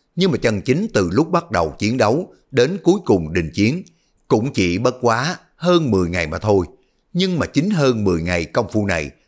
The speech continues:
lại làm cho tình thế của toàn bộ Ngũ Châu xảy ra biến hóa nghiêng trời lệch đất.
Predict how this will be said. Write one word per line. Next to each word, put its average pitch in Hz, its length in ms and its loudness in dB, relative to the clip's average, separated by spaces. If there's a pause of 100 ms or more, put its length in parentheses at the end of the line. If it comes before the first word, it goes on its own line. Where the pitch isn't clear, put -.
lại 135 240 -2
làm 110 300 -2
cho 123 100 -2
tình 104 240 0
thế 147 160 2
của 180 140 -2
toàn 92 200 0
bộ 90 200 2
Ngũ 95 240 0
Châu 104 300 0 (200)
xảy 110 320 -2
ra 120 220 0
biến 113 280 -2
hóa 139 240 2
nghiêng 147 280 0
trời 82 260 0
lệch 78 260 -2
đất. 101 160 0